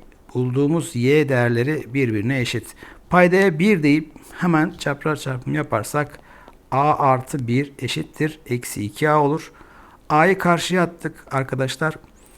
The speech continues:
Eksi iki a eksi a oldu. Buradan ne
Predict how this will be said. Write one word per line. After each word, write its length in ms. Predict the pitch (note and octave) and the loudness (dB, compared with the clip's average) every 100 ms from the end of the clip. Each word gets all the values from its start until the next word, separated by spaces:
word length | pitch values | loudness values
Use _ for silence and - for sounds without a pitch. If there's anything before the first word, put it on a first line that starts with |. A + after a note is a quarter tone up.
| - - | -20 -8
Eksi 320 | C3+ - E3+ | -8 -6 -8
iki 420 | - C3 - - | -8 -6 -6 0
a 320 | C#3 F3 - - - - - - - | 2 2 0 -12 -20 -20 -20 -20 -6
eksi 520 | C3 C3+ - E3+ E3+ - | -6 -4 -6 -2 -2 -2
a 240 | C3+ C#3 A#2 | 0 2 4
oldu. 520 | A2 G#2+ B2 E3+ - - - - C#3 | 0 -2 0 -2 -2 -18 -20 -12 -6
Buradan 320 | C#3 C#3 C3+ | 0 0 2
ne 220 | D3+ | 0